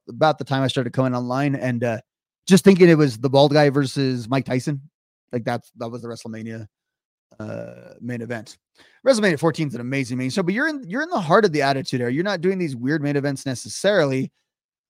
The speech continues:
Uh, yeah, that's a lie. That's a lie. WrestleMania fifteen, you have, you have convoluted in that build. You have Rock, Mankind going back and forth.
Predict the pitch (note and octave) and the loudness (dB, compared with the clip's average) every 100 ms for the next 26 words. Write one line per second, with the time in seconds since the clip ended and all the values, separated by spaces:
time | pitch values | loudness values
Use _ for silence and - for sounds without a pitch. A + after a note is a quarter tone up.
0 | _ _ _ _ _ _ _ _ _ G3 | _ _ _ _ _ _ _ _ _ -6
1 | G3+ G3 F#3+ F2+ G2+ D3 D#3 - A2+ - | -2 0 -2 -4 -6 -2 -2 -2 -6 -10
2 | _ _ _ _ _ B2+ - G#2 - _ | _ _ _ _ _ -8 -6 -14 -14 _
3 | _ _ _ _ D3+ C#3+ C#3+ D3 C3+ D3+ | _ _ _ _ -8 -6 -4 -4 -4 -6
4 | C#3 F#3 F#3+ C#3 C3 C3 - C3+ C3+ A2+ | -2 -4 -2 0 2 0 -4 -2 -2 -2
5 | C3+ C3 A#2+ B2+ A#2+ A#2 A#2+ A#2 B2 G2+ | -4 -4 -2 -4 -4 -8 -8 -2 -2 -2
6 | G#2+ G#2+ G#2+ A2 A#2 A#2 A#2+ A#2+ A#2+ B2 | -6 -6 -4 -4 -2 -4 -4 -4 -4 -4
7 | A#2+ A#2 A2+ A2 G#2 A2 C3+ C3+ A#2+ | -4 -4 -6 -8 -12 -4 0 0 -2